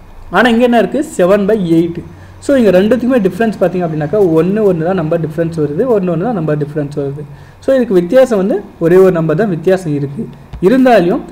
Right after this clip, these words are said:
இங்க ஏழு, இது ஆறு. So அப்ப நமக்கு எது பெருசு அப்படின்னு பார்த்தோம்னா ஏழு தான் பெருசு. So கண்டிப்பா இதுதான் சரியான விடை. அது சாரி, சரியான விடை இல்ல. அஹ், நமக்கு வந்து இதுதான் வந்து பெரிய வேல்யூ, செவன் பை எயிட் தான் பெரிய வேல்யூ. So இது கரெக்ட், ஓகேவா? ஆனா நமக்கு தவறானதா கொஸ்டின் கேட்டிருக்காங்க.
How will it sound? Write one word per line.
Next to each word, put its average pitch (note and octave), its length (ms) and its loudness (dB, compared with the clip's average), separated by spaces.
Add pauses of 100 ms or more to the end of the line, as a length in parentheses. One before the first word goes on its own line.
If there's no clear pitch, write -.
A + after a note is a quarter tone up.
(200)
இங்க F3 120 2 (260)
ஏழு, A#3+ 180 6 (200)
இது D#3 100 0 (100)
ஆறு. C#3 160 0 (120)
So - 120 0
அப்ப A#3 200 2
நமக்கு G3+ 280 -2
எது A#3 160 0
பெருசு F3+ 240 0
அப்படின்னு E3 220 -2
பார்த்தோம்னா C#3+ 280 -6 (140)
ஏழு D3+ 180 0
தான் D#3+ 100 -4 (140)
பெருசு. - 340 -8 (100)
So A3+ 60 -4 (120)
கண்டிப்பா F3+ 300 -4 (100)
இதுதான் E3 280 -2 (580)
சரியான C#3+ 440 0
விடை. C#3 180 0 (360)
அது D3+ 160 -6
சாரி, D#3 240 2
சரியான E3 320 -2
விடை D3 200 0
இல்ல. D3+ 120 0 (520)
அஹ், E3+ 220 2
நமக்கு E3 280 -2
வந்து F#3 140 0 (100)
இதுதான் F#3+ 300 2
வந்து F#3 140 0 (120)
பெரிய E3+ 200 2 (100)
வேல்யூ, D3 280 0
செவன் E3 200 0
பை D#3 160 2
எயிட் D3 200 -4
தான் A3+ 140 -2
பெரிய D#3 220 -2
வேல்யூ. C4 200 -2
So C#4 120 2
இது E3 140 -2
கரெக்ட், C#3+ 280 -4 (520)
ஓகேவா? D3 280 -4
ஆனா G#3 180 -2
நமக்கு A3 260 -2
தவறானதா F3 400 0
கொஸ்டின் D#3 240 -6
கேட்டிருக்காங்க. C#3+ 360 -8